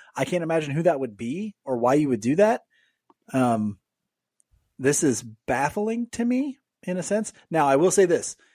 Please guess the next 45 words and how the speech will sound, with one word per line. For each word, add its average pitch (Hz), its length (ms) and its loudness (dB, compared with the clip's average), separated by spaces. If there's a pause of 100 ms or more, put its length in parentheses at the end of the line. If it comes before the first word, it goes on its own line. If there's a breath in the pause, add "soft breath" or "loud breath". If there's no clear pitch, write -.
(260 soft breath)
If 131 120 -8
you're 147 100 0
looking 185 240 2
at 190 100 2
their 180 160 4
organization 170 560 0
as 147 120 0
a 131 40 -2
whole, 117 640 0
I 131 120 2
agree 135 280 -2
with 135 160 -4
you, 143 140 -4
Mark. 113 340 -8 (400 soft breath)
I 143 140 0
don't 160 180 -8
think 156 140 -8
there's 143 180 -2
a 123 80 2
whole 160 320 0
lot 147 220 2
of 135 180 -2 (300)
center 151 420 0
field 139 400 0
depth 131 300 2
in 123 80 -6
their 120 220 -6
organization 131 600 -4
as 110 80 -8
a 107 80 -8
whole. 202 400 4 (500 soft breath)
You 131 120 0
look 135 120 2
at 139 60 -8
guys 131 220 4
like 123 140 -2
Diego 135 340 2
Hernandez, 147 800 0 (680)
uh, 127 260 -4
coming 139 200 -4
back 139 180 0
off 143 180 0
of 123 80 -6
injury 147 440 0
here. 156 500 2